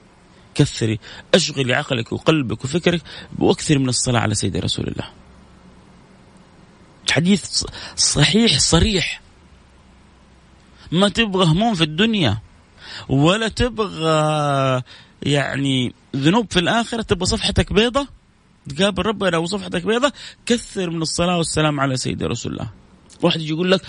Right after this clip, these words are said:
"طب أنا بكثر من الصلاة والسلام على سيدي رسول الله وبسوي وبعمل"، يعني،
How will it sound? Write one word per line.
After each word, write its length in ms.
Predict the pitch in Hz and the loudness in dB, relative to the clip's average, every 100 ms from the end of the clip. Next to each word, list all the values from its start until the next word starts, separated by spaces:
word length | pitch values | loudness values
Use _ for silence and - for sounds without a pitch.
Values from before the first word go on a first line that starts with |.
| - - | -14 0
"طب 160 | 196 190 | 0 2
أنا 200 | 247 160 | 0 0
بكثر 480 | 202 277 - 226 | 2 2 2 2
من 60 | 233 | 2
الصلاة 360 | 220 - 254 240 | 0 0 2 0
والسلام 420 | 220 247 247 208 | 0 0 -2 -2
على 140 | 226 | -4
سيدي 200 | 220 226 | -2 -4
رسول 260 | 220 254 254 | -4 0 0
الله 120 | 277 - 180 | 0 -4 -8
وبسوي 640 | - 202 220 285 302 262 254 | -4 0 2 2 0 -2 -4
وبعمل"، 500 | 214 233 208 170 - | 0 0 0 -4 -2
يعني، 360 | 131 151 156 | -2 0 0